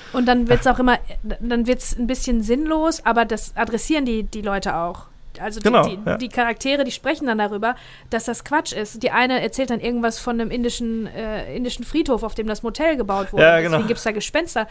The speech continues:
Speaker 1: Dann kommt dann noch so eine Spuk-, äh, ähm,
Speaker 2: Äh.
Speaker 1: so eine Sp-, äh, so eine Spukidee da mit rein, äh, mit Geistern und so. Also es ist wirklich, also die sprechen dann aber gut drüber. Und wie du sagst, das Drehbuch, ähm, macht das echt super.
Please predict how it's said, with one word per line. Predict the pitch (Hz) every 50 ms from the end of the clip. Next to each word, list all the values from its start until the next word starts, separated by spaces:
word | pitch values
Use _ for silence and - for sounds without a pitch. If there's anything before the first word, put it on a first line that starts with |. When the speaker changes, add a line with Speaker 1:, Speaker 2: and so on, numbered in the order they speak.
| - - - -
Speaker 1:
Dann | 247 226
kommt | 247 247
dann | 240 240 233
noch | 226 220
so | -
eine | 226 214 208
Spuk-, | - - - - 330 349 349 - -
äh, | - 233 226 226 220 220 - - - - - - - -
ähm, | - 220 214 214 214 214 208 208
Speaker 2:
Äh. | 202 - 143 143 147 151 139 139
Speaker 1:
so | 226 226 233
eine | 240 240 240
Sp-, | 240 - - - - - - - - - - - - - - - - 180 - -
äh, | 226 226
so | 233 247
eine | 233 233 226
Spukidee | 226 - - - 349 370 - - 233 202 226 208 220
da | 214 202
mit | 208 214 208 208
rein, | 202 208 208 214 240 294 320 - - - - - - - - - - -
äh, | 220 214 220 214
mit | 220 226 214
Geistern | - 240 220 277 330 330 - 240 220 208
und | 202 208 208
so. | 226 240
Also | 247 240 233
es | 226 220
ist | 226
wirklich, | 240 240 247 233 220 - - - -
also | 190 220 226 233
die | 226
sprechen | - - - - 349 339 320 254
dann | 214 208 208
aber | 202 196 190 170 160 - - - 208 214 214
gut | 208 202 226 208 -
drüber. | - 233 240 247 269 285 -
Und | 220 226 214 233
wie | 240
du | 240 262
sagst, | 226 240 233 - -
das | 196 -
Drehbuch, | - - 196 214 247 269 - - -
ähm, | 151 214 226 220 226 226 226 226 208 165
macht | 226 220 -
das | 262 233
echt | - 233 - -
super. | - 247 - 196 175 185